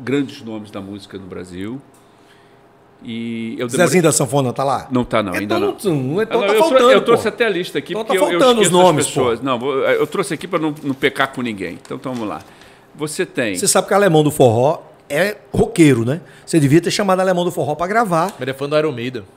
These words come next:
Speaker 2: Pra, pra gravar o, um, uma música dos Beatles. Devia ter chamado, pô. É, fã do Iron Maiden, é
Speaker 1: Vale,
Speaker 2: verdade.
Speaker 1: vale, né? Ó, Edgar Escandurra, Bruno Gouveia do Biquíni Cavadão, André Kirchner do Sepultura,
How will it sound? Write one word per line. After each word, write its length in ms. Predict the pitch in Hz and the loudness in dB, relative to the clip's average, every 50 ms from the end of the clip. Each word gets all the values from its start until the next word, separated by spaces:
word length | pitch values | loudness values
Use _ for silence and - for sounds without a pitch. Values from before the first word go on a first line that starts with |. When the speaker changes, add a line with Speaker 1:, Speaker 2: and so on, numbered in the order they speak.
| _ - - | _ -8 -2
Speaker 2:
Pra, 180 | - 147 151 - | 0 0 0 0
pra 220 | - - 156 156 | 0 0 2 4
gravar 380 | 156 175 180 170 143 143 156 160 | 4 6 6 4 6 4 4 6
o, 100 | 170 185 | 6 4
um, 480 | 196 196 185 175 170 175 170 170 165 | 2 2 0 -2 -2 -2 -4 -2 0
uma 100 | 156 147 | 2 2
música 260 | 147 151 151 - - | 4 2 2 0 0
dos 120 | 170 233 233 | -2 -2 0
Beatles. 540 | 208 247 220 170 - - 104 - - - - - - - - | 2 4 4 4 4 0 -12 -14 -16 -18 -20 -20 -20 -18 -14
Devia 240 | 120 127 120 147 | -6 -2 0 2
ter 100 | 143 156 | 2 2
chamado, 380 | 139 - 240 269 285 302 294 285 | 2 2 2 2 2 2 0 -2
pô. 180 | 240 196 131 90 - - - _ - - - _ _ _ - - - - _ - - | -6 -8 -10 -10 -12 -18 -20 _ -20 -20 -20 _ _ _ -20 -20 -20 -20 _ -10 -6
É, 300 | 175 160 156 175 185 185 | -4 -4 -4 -4 -6 -8
fã 200 | - - 185 170 | -8 -6 -6 -4
do 80 | 165 175 | -2 -2
Iron 100 | 196 254 - | -4 -2 0
Maiden, 140 | 277 240 220 | 0 2 2
é 40 | 226 | 4
Speaker 1:
Vale, 180 | - 147 - - | 2 2 2 2
Speaker 2:
verdade. 300 | - 240 220 - 185 - | 0 0 0 -2 -2 0
Speaker 1:
vale, 220 | 127 123 117 113 107 | 0 -2 0 -2 -4
né? 160 | 107 104 98 - - - - - - - | -8 -10 -12 -14 -18 -20 -20 -20 -10 -2
Ó, 160 | - - 131 - | 0 2 2 2
Edgar 440 | 165 180 196 160 165 131 180 202 208 | 2 0 0 0 -2 0 0 0 0
Escandurra, 680 | 196 - - - 151 120 95 104 110 113 110 117 117 113 - - _ _ _ _ _ _ _ _ _ _ _ _ _ _ _ _ _ _ _ - - _ _ _ _ _ - | 0 -4 -8 -6 -8 -8 -8 -8 -10 -10 -10 -12 -14 -16 -18 -20 _ _ _ _ _ _ _ _ _ _ _ _ _ _ _ _ _ _ _ -20 -20 _ _ _ _ _ -14
Bruno 320 | - 135 170 233 220 196 | -8 -6 -4 -4 -4 -4
Gouveia 360 | 156 160 151 131 117 143 143 | -2 -2 -2 -2 0 0 0
do 80 | 120 120 | 0 -2
Biquíni 320 | 104 110 - - 117 113 | -4 -10 -10 -10 -10 -8
Cavadão, 560 | 107 - 104 90 95 90 82 92 101 107 123 - | -6 -6 -6 -6 -6 -8 -10 -10 -10 -8 -8 -8
André 260 | 120 110 151 175 170 | -6 -4 -4 -4 -4
Kirchner 480 | - - - 151 147 147 - - 117 | -6 -8 -12 -14 -14 -14 -14 -16 -16
do 80 | 107 110 | -16 -16
Sepultura, 720 | 107 - - - - 95 87 - - 92 90 95 92 | -14 -14 -14 -14 -14 -16 -20 -20 -16 -14 -12 -12 -12